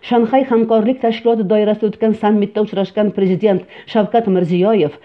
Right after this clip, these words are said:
va bosh vazir Narendra Modining o'zaro suhbatidan ikki oy o'tib, ana shunday o'zgarishlar yuz bergan. Agar kelishuv amalga oshsa, Hindiston O'zbekistondan ikki ming tonnadan ortiq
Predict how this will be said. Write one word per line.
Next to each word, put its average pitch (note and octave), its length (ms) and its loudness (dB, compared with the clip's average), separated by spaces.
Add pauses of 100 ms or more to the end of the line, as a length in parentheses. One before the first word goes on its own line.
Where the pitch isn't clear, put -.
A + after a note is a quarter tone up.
(180)
va G#3+ 220 2
bosh B3+ 220 0
vazir A3 480 2 (180)
Narendra G#3 540 4
Modining F#3+ 560 0 (160)
o'zaro A3+ 360 2
suhbatidan G3 600 -2
ikki - 240 -6
oy F3 160 0
o'tib, B3 400 0 (160)
ana G#3 240 2
shunday B3 320 2
o'zgarishlar G3+ 720 0 (140)
yuz F3+ 260 0
bergan. D3+ 500 0 (220)
Agar A#3 400 2
kelishuv A#3 400 2
amalga G3 480 0
oshsa, B3+ 400 0 (220)
Hindiston A#3 500 2
O'zbekistondan F#3 960 -2 (160)
ikki C4 300 0
ming C4 180 6
tonnadan G#3 540 2
ortiq G3+ 500 -2